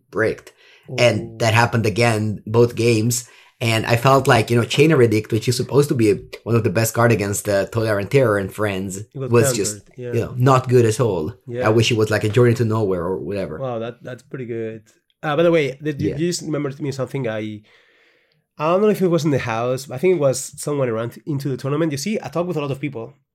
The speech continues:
Speaker 2: Um, so we had a question for you because you're the expert. How, okay, Auras, you know Pioneer Auras?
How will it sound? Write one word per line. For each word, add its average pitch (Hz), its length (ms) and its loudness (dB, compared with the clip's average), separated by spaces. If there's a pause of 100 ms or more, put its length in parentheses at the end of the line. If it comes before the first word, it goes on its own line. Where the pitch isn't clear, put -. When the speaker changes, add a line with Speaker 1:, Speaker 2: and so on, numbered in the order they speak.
(160)
Speaker 2:
Um, 120 640 -6 (180)
so 151 340 -4
we 135 160 -6
had 151 120 0
a 156 60 -4
question 151 240 -4
for 139 120 -6
you 127 340 -6 (420)
because 120 200 -10
you're 127 100 -6
the 123 120 -4
expert. 110 460 -6 (480)
How, 165 420 -2 (100)
okay, 135 240 -6
Auras, 160 460 -2
you 143 80 -4
know 139 200 0
Pioneer 135 380 -4
Auras? 147 500 -6